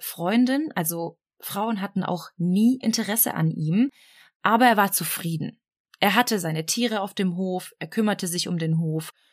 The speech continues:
und er tat, was ihm gesagt wurde.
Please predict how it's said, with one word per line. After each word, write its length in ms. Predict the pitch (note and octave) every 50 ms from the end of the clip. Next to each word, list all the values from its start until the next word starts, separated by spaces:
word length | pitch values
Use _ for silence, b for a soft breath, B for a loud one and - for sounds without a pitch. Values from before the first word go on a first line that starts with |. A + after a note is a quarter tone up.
| _
und 440 | _ - F3 E3+ F3 F3+ F3 - - _ _
er 80 | - -
tat, 240 | D#3 - E3+ E3 E3
was 240 | - D#3+ - - _ _ _
ihm 140 | - - E3+
gesagt 380 | D#3+ D#3+ D3+ D3+ D3+ D#3+ - -
wurde. 340 | D#3 D3+ D3+ - - D#3